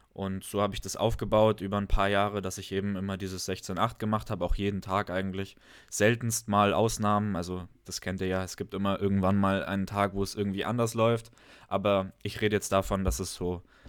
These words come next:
fünfundneunzig Prozent aller Tage so sta-, vonstatten ging. Und dann vor ein paar Jahren, müssten jetzt wahrscheinlich fünf oder sechs Jahre sein, hab ich dann angefangen, das ein bisschen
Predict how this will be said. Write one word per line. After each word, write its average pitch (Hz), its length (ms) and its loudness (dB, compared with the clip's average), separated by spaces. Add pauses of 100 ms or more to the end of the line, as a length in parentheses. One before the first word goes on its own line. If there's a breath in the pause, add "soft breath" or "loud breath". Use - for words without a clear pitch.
(200 loud breath)
fünfundneunzig 120 840 2
Prozent 104 440 -2
aller 95 240 2
Tage 92 540 0 (140)
so 92 460 -6 (360)
sta-, - 200 -14
vonstatten 113 500 -2
ging. 120 260 -2 (760 loud breath)
Und 101 200 -4
dann 110 180 0
vor 113 160 -2
ein 104 80 -4
paar 104 160 6
Jahren, 117 420 2 (320 soft breath)
müssten 98 380 -8
jetzt - 400 -8 (140)
wahrscheinlich 90 680 -8
fünf 107 240 -4
oder 95 140 -2
sechs 98 240 -2
Jahre 101 260 0
sein, 101 320 0 (380 loud breath)
hab 98 120 -2
ich 98 120 -4
dann 95 120 -2
angefangen, 104 540 -2
das 98 160 -6
ein 98 100 -6
bisschen 98 540 -4